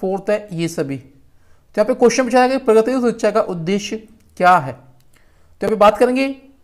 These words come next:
प्रगतिशील शिक्षा का उद्देश्य है बालक का विकास, आंसर करेक्ट होगा हमारे यहाँ पे सेकंड। अगला क्वेश्चन देखते हैं, प्रगतिशील शिक्षा के अंतर्गत ऐसे वातावरण का निर्माण किया जाता है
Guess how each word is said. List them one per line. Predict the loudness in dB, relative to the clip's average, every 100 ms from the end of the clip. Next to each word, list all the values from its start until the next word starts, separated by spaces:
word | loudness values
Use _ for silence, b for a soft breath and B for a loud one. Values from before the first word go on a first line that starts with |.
| _
प्रगतिशील | -2 0 0 0 -2
शिक्षा | 2 2
का | 4 4 2 -8 -20 _ _ _ _ -12
उद्देश्य | -8 2 2 2 0
है | -2 -6 0
बालक | 4 4 2
का | 0
विकास, | 0 0 0 0 -10 _ -6
आंसर | -2 0
करेक्ट | 0 2
होगा | 2 4
हमारे | 2
यहाँ | -2
पे | -6 -12 -18 -10
सेकंड। | -4 -2 -2 -6 -10 -20 _ _ _ _
अगला | -4 -2
क्वेश्चन | 0 0
देखते | -2 0 -4
हैं, | -4 -10 _ _ _ _ _ _ _ _ _ _ _ _ _ _ _ _ -20 _ _ 2
प्रगतिशील | 6 6 4 4 4
शिक्षा | 4 0 2 2
के | 2 0
अंतर्गत | 2 2 4 4 2 2
ऐसे | 2 4 0
वातावरण | 0 0 2 0
का | 0 -2
निर्माण | 0 0 -2
किया | -2 2 4
जाता | 4 2
है | 0 -2